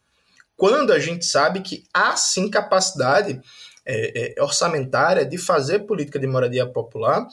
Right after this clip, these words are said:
e de ter um planejamento urbano que combata a lógica de hiperconcentração espacial do capitalismo,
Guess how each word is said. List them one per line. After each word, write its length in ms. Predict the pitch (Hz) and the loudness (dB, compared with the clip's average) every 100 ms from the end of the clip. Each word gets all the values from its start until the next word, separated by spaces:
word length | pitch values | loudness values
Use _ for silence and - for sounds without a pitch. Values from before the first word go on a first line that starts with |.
| - - - | -16 -16 -4
e 240 | 262 262 | -2 0
de 260 | 170 190 185 | -2 -4 0
ter 240 | 202 233 277 | 2 4 2
um 80 | 247 | 0
planejamento 760 | 226 196 185 165 156 147 151 | 2 2 2 2 0 -2 -2
urbano 640 | 139 135 147 202 190 127 131 | -4 2 4 4 2 0 -4
que 260 | 160 160 _ | -12 -14 _
combata 720 | 240 254 170 139 180 - - | 0 0 2 4 4 2 -2
a 160 | - 156 | 2 4
lógica 440 | 147 156 190 - | 6 4 4 0
de 220 | 190 175 _ | -4 -8 _
hiperconcentração 1200 | 202 269 254 220 226 214 214 208 190 160 - 156 | -2 0 2 0 2 0 0 0 2 2 0 -2
espacial 720 | 170 - 160 - 139 131 120 | -2 0 0 2 2 4 2
do 100 | 170 | 0
capitalismo, 760 | 170 180 - 196 135 131 156 | -2 -2 2 2 2 -4 -6